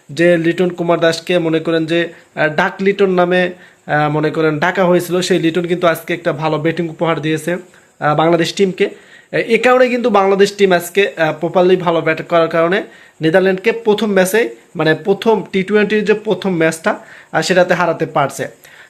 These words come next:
So, বাংলাদেশ টাইগার টিম যদি এভাবে ক্রিকেট খেলে, আহ, তাহলে দেখা যাবে যে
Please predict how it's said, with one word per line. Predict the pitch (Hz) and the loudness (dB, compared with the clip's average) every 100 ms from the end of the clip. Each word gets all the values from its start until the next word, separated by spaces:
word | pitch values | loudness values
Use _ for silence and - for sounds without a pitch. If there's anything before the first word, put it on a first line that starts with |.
| - | -6
So, | 165 160 147 | 0 2 2
বাংলাদেশ | 131 165 208 233 233 | 0 2 4 4 2
টাইগার | 226 208 220 185 | 0 0 0 0
টিম | 175 185 - 143 | 0 -2 -8 -4
যদি | 175 214 - | -4 -4 0
এভাবে | 214 202 226 220 | 2 4 4 2
ক্রিকেট | 220 196 190 202 208 185 | 0 -4 -2 -4 -6 -2
খেলে, | 202 160 170 - - - | 0 2 0 -6 -16 -8
আহ, | 151 | -2
তাহলে | 185 208 220 | 0 0 2
দেখা | 214 220 | 2 2
যাবে | 214 202 | 0 0
যে | 190 180 208 | 2 2 0